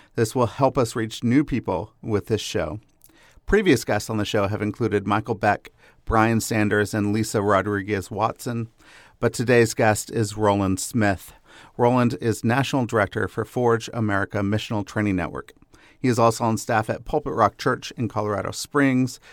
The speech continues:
where he directs missional discipleship and helps oversee the Pando Collective, which is a micro-church network launched and supported by their church community. We have a great conversation around missional living, contextualizing the gospel, micro-church,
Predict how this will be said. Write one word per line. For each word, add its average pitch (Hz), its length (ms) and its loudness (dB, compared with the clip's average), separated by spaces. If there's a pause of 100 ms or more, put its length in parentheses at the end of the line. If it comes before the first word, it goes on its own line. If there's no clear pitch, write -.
(120)
where 127 120 2
he 120 120 2
directs 117 420 2
missional 143 420 2
discipleship - 760 -6 (320)
and 110 140 0
helps 113 280 0
oversee 123 460 0
the 101 120 -2
Pando 127 480 0
Collective, 101 600 -6 (280)
which 120 180 -4
is 110 100 0
a 120 60 6
micro-church 117 840 2
network 98 380 -2
launched 110 440 -2
and 120 140 -2
supported 95 480 -2
by 101 140 -6
their 98 120 -4
church - 320 -6
community. 104 520 -2 (880)
We 127 80 2
have 120 100 4
a 120 60 2
great 127 320 2
conversation 127 560 2
around 104 260 2
missional 120 380 2
living, 98 380 -2 (220)
contextualizing 120 880 0
the 117 80 2
gospel, 101 600 -6
micro-church, 113 880 -2